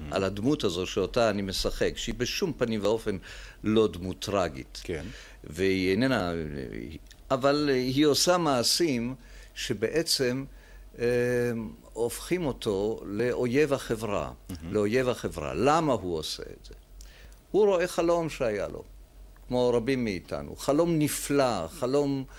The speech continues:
Speaker 1: הוא מתגעגע אליו. חייו בשיאם היו כאשר הוא היה בן עשרים וארבע.
Speaker 2: Mhm.
Speaker 1: והיום הוא בן שבעים וארבע. חמישים שנה הוא מבטל זמן.
Speaker 2: כן,
Speaker 1: זאת
Speaker 2: חמישים שנה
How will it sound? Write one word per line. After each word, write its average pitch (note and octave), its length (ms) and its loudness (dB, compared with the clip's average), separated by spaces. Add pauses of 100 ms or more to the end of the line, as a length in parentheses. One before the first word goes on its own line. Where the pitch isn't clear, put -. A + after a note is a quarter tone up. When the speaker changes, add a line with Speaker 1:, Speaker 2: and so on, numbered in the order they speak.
(260)
Speaker 1:
הוא C#3+ 120 4
מתגעגע C3 760 4
אליו. D2+ 300 -2
חייו C#3+ 560 2 (120)
בשיאם F#3+ 760 0 (300)
היו C#3+ 380 4 (240)
כאשר A#2 360 0
הוא A#2 240 0
היה A2+ 180 2
בן G#2 180 -2
עשרים A2 380 -6
וארבע. E2+ 420 -4
Speaker 2:
Mhm. - 280 -12 (460)
Speaker 1:
והיום C#3+ 280 4
הוא D#3 100 2
בן C#3+ 180 2
שבעים C#3+ 460 2
וארבע. G2 440 2 (320)
חמישים C#3+ 680 2 (120)
שנה A#2+ 540 2 (340)
הוא A#2+ 240 0
מבטל G2+ 580 -4 (200)
זמן. F2 420 -2 (180)
Speaker 2:
כן, F#2 120 -4
Speaker 1:
זאת E2 80 -8
Speaker 2:
חמישים B2 280 2
שנה - 0 -